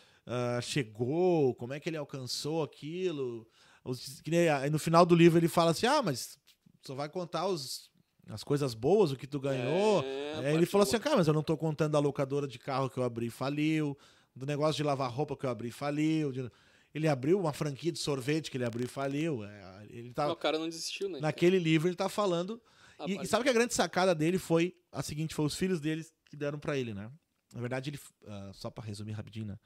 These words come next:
Speaker 1: Eles que um dia estavam numa festa com, com todos os franqueados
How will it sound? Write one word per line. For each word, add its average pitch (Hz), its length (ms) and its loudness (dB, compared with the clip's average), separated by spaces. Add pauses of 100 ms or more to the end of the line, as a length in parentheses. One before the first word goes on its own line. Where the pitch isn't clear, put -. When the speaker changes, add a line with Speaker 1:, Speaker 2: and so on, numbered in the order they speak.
(400)
Speaker 1:
Eles 123 140 -2
que - 100 -4
um 156 40 2
dia 147 120 2
estavam 160 220 2
numa 160 220 2
festa 151 520 0 (160)
com, 127 340 -6 (720)
com 160 140 -4
todos 185 320 2
os 208 120 -2
franqueados 175 840 0